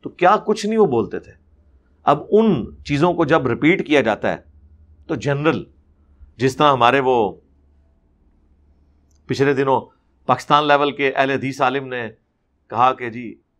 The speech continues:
ये तो हमेशा हुआ है कि जब कभी भी कोई नबी किसी कौम में गया है, तो वहाँ के जितने बड़े बुजुर्ग होते थे ना, वो कहते थे कि हमने अपनी दाढ़ियाँ और सर के बाल धूप में सफ़ेद किए हैं,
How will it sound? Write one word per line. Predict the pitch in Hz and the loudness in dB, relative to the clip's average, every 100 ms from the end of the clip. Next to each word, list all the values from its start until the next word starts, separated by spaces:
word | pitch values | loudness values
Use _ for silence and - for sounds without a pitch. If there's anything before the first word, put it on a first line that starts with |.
| _ _ _ | _ _ _
ये | 143 | -10
तो | 156 | -4
हमेशा | 151 135 165 170 | -2 0 0 4
हुआ | 190 135 120 | 2 4 2
है | 107 | 0
कि | 123 | -6
जब | 107 208 240 175 | -6 0 0 0
कभी | 196 180 185 | -2 -2 -4
भी | 165 | -4
कोई | 170 160 | -2 -2
नबी | 135 147 | -2 -4
किसी | 147 131 131 | -6 -10 -8
कौम | 117 131 131 | -2 -2 -2
में | 110 | -8
गया | 92 98 | -6 -8
है, | 80 _ _ _ _ - | -8 _ _ _ _ -6
तो | 139 | 0
वहाँ | 127 143 170 | 4 4 2
के | 160 | -4
जितने | 139 151 175 175 151 - _ _ _ _ | -4 -4 -2 0 -2 -8 _ _ _ _
बड़े | 120 165 180 | 2 4 4
बुजुर्ग | 143 135 170 180 | 2 2 2 4
होते | 143 135 151 | -2 0 -4
थे | 135 139 | -4 -4
ना, | 131 - _ _ _ _ _ _ _ _ - | -4 -6 _ _ _ _ _ _ _ _ -4
वो | 143 | 0
कहते | 165 170 175 | 2 2 0
थे | 170 175 | 0 0
कि | 170 | 0
हमने | 151 160 175 | -2 -2 -2
अपनी | 151 160 156 | -2 -4 0
दाढ़ियाँ | 143 165 170 165 160 | 2 2 0 -2 -2
और | - 139 | -4 -6
सर | - 160 | -2 -2
के | 156 | -2
बाल | 135 123 143 147 | -2 2 0 -2
धूप | 120 113 131 | -16 -12 -10
में | 165 190 | -4 -4
सफ़ेद | 190 156 175 170 | -4 -2 -2 -2
किए | 156 156 | -8 -10
हैं, | 147 | -10